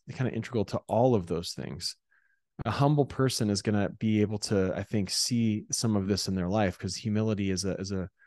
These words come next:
is not one of the fruits, fruits of the s-, fruit of the Spirit here, but I mean, Jesus modeled that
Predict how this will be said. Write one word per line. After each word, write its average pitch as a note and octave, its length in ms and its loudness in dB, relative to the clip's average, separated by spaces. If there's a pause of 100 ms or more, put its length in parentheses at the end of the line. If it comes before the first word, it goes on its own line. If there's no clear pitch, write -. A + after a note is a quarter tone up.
(440)
is C#3 80 0
not D3 160 6
one C3 100 6
of A#2+ 60 6
the A2+ 160 6
fruits, - 380 0
fruits - 240 -4
of - 40 -16
the G#2 120 -4
s-, - 100 -8
fruit A#2+ 240 -2
of G#2 60 2
the G2+ 40 0
Spirit G2 280 0
here, A2 300 2
but F#2+ 200 2
I F2+ 40 -4
mean, G2 160 0
Jesus G2+ 420 -2
modeled F#2 400 0
that E2+ 200 0